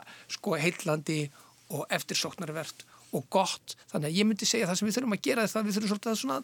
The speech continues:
að endurskilgreina hvar væntingar okkar liggja og hvar þarfir okkar liggja og, eh,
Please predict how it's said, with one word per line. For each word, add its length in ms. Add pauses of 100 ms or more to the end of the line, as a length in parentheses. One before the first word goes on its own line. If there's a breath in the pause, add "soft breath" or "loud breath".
(420 loud breath)
að 120 (320)
endurskilgreina 1040 (460 loud breath)
hvar 240
væntingar 520
okkar 200
liggja 240
og 80
hvar 140
þarfir 420
okkar 220
liggja 300 (440 loud breath)
og, 300 (180)
eh, 220